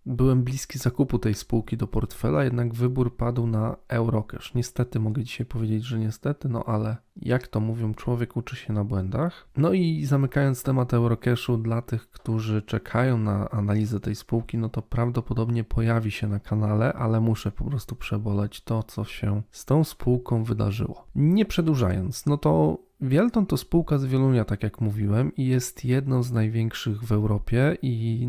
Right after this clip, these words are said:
nawet na świecie spółek, która właśnie zajmuje się przyczepami czy też naczepami. Jak wspominałem, też historia nie jest zbyt długa, bo tak naprawdę sięga roku dziewięćdziesiątego szóstego, kiedy Wielton został założony, więc ta historia nie jest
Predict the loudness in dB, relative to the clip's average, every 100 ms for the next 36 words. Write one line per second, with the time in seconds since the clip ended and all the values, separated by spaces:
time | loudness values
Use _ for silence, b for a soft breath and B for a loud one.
0 | 0 2 0 0 -4 -2 -4 0 -2 -2
1 | -2 0 0 -2 -12 -2 0 2 0 -2
2 | -2 -2 0 0 0 0 -6 -10 -8 -6
3 | -4 -2 0 0 -2 -6 -6 -4 -6 -6
4 | -4 0 2 2 0 -6 -4 0 0 0
5 | 2 4 6 6 8 6 4 -2 -2 -6
6 | -6 -2 2 6 6 6 6 4 0 -4
7 | -2 -2 -2 -2 0 0 0 -2 -2 -2
8 | -2 -2 0 0 -2 -2 -2 0 -2 -2
9 | -2 0 0 -2 -4 -2 -2 -2 -2 -4
10 | -2 0 2 2 0 -2 0 2 2 2
11 | 0 -2 -2 -2 -2 -4 -6 2 4 4
12 | 4 4 2 0 -2 -4 -6 -4 -8 -2
13 | 0 2 2 2 2 -2 -10 -20